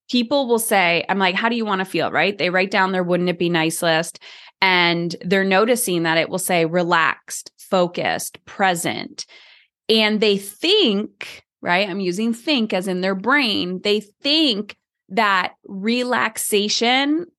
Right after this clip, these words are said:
or "I wanna feel relaxed" equals white space on their calendar or doing nothing or getting rid of the to-do list.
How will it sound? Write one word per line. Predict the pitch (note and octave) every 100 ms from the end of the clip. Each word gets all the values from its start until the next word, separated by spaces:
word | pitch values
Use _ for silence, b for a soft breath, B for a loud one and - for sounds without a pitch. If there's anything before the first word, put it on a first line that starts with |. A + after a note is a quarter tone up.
| -
or | G#3+ G3+ -
"I | G3+
wanna | G3+ G#3+ A3
feel | - A3 G#3
relaxed" | G3 G#3 F#3 E3+ F#3+ A#3 - -
equals | A3 G#3+ A3 G#3 G3 F#3+ F#3+ - b b b _
white | - F#3+ G3+ -
space | - - F#3 F3+
on | F3 E3+
their | E3
calendar | - F#3 D#3 D3+ G#2+ F2 E2+ -
or | G#3 G3+
doing | E3+ G#3 G#3+ G3 F#3
nothing | F3 D#3+ - C3 F2+
or | A2
getting | F#3+ F#3+ G3 F#3+
rid | F3+ G3
of | A3 G3
the | F#3
to-do | F#3 F#3+ E3+ E3+ D#3+
list. | A2 - - -